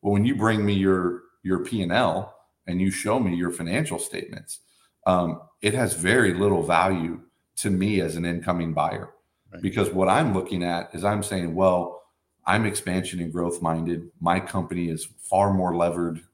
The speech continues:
Speaker 1: than what your company is.
Speaker 2: Mm-hmm.
Speaker 1: Um, I have a senior line of credit with Prime Lend on not only this location, but six other locations. So my cost of capital is significantly higher than what your cost of capital has been over the last number of years." Um,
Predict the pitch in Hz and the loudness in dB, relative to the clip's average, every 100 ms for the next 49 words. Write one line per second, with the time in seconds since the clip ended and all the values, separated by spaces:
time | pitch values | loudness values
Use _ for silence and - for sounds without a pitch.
0 | - 87 87 - 90 92 90 80 85 85 | -10 -6 -4 -4 -4 -2 -4 -6 -8 -6
1 | 82 80 - - - 90 90 82 80 95 | -6 -6 -10 -20 -12 -8 -2 -2 2 2
2 | 98 85 - 98 92 87 85 82 82 - | 2 0 -2 -2 0 0 0 -2 -6 -2
3 | 90 87 85 85 82 80 - _ _ _ | 0 0 -2 -2 0 0 -4 _ _ _
4 | - 90 90 87 85 85 80 82 90 90 | 0 0 2 0 0 0 0 2 2 2
5 | 87 82 101 101 92 - 95 87 90 80 | 0 2 0 2 -2 0 -2 -2 -4 -6
6 | 78 - 92 92 87 87 85 82 87 87 | -6 -6 -6 -6 -4 -4 -6 -4 -6 -4
7 | 90 82 - 87 85 - - _ 85 95 | -8 -10 -8 -6 -8 -10 -20 _ 2 4
8 | 92 - 92 - 80 - 80 82 82 85 | 4 4 4 2 -8 -4 0 0 0 -4
9 | 78 - 85 85 87 85 85 82 80 87 | -4 -6 -8 -8 -6 -8 -10 -10 -2 -2
10 | 82 80 78 90 104 104 101 95 - - | -2 -6 -8 -2 -2 4 4 4 -4 0
11 | 90 85 87 87 85 87 - 90 87 85 | 0 2 -2 -4 -4 -8 -8 -8 -6 -6
12 | 82 82 82 - 85 85 85 85 85 85 | -4 -2 -2 -4 -12 -8 -10 -8 -8 -6
13 | 80 - - - - _ - 90 87 90 | -10 -12 -20 -20 -20 _ 2 6 6 4
14 | 85 | 0